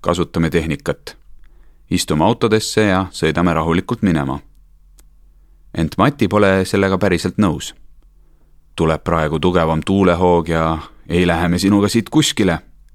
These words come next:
hüüab ta. "Olen ükskord siinsamas tee ääres pidanud ennast maha langenud puude vahelt välja lõikama,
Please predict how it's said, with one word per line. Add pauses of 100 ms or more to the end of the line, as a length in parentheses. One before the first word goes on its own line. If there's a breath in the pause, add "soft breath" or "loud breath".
(200)
hüüab
ta. (1080)
"Olen
ükskord
siinsamas
tee
ääres
pidanud
ennast
maha
langenud (100)
puude
vahelt
välja
lõikama,